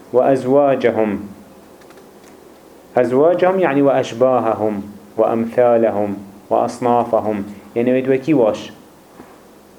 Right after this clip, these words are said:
اوید وکی وا، مشرک وکی وا، کافر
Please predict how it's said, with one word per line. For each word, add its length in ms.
اوید 180
وکی 280
وا، 180
مشرک 520
وکی 300
وا، 420
کافر 460